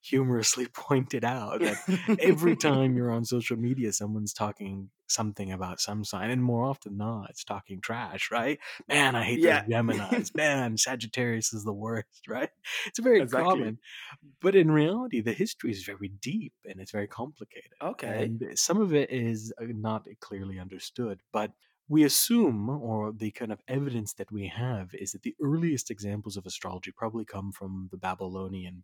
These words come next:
Speaker 1: period in ancient history.
Speaker 2: Okay.
Speaker 1: So we're talking about thousands and thousands of years ago.
Speaker 2: Wow.
Speaker 1: And we have evidence in cuneiforms of people talking about certain things happening in the heavens and that having an effect on the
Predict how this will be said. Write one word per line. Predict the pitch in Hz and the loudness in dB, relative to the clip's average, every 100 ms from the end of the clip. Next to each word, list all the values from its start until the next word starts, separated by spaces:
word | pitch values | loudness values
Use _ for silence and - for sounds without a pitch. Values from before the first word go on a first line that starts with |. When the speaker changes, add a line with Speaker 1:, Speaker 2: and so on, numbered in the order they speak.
| - | -14
Speaker 1:
period | 101 98 90 85 - - - - - 101 | -10 -8 -10 -14 -20 -20 -18 -18 -18 -16
in | 90 - | -16 -10
ancient | 104 107 95 113 | -8 -6 -6 -4
history. | 160 - | -6 -6
Speaker 2:
Okay. | 131 | -10
Speaker 1:
So | |
we're | 170 | -10
talking | 139 151 | -8 -8
about | 104 | -8
thousands | - - 95 98 95 95 90 | -10 -10 -8 -6 -8 -12 -14
and | 92 90 | -16 -14
thousands | 92 92 92 92 | -14 -14 -16 -16
of | 92 | -14
years | 95 95 | -14 -14
ago. | 98 - - _ - - - - | -16 -20 -20 _ -20 -18 -16 -14
Speaker 2:
Wow. | 90 | -8
Speaker 1:
And | 127 123 123 123 | 0 2 2 0
we | 123 117 | 0 0
have | 139 156 165 - | 2 2 2 0
evidence | 123 131 104 90 90 - | -2 -2 -2 -6 -6 -8
in | 120 95 92 92 - | -8 -8 -6 -10 -10
cuneiforms | - 113 113 147 110 - - 87 - - | -4 -2 0 -2 -4 -10 -16 -16 -14 -14
of | - | -16
people | - 160 - 123 107 - | -12 -10 -4 -4 -4 -8
talking | - 131 - 156 110 | -8 -8 -4 -4 -4
about | 90 90 90 - - - - | -6 -8 -10 -16 -20 -20 -6
certain | - - 170 190 165 - | -2 0 0 -2 -6 -4
things | 127 117 98 - | -2 -2 -6 -8
happening | 107 104 104 101 | -8 -6 -6 -6
in | 98 | -6
the | 92 | -8
heavens | - 143 127 - - - - | -6 -6 -8 -14 -14 -16 -12
and | 104 107 | -8 -4
that | 123 | -4
having | 117 104 98 98 | -4 -8 -10 -12
an | |
effect | 92 - 92 - _ _ - - - _ | -12 -14 -14 -16 _ _ -20 -20 -20 _
on | 92 92 | -10 -10
the | 92 | -10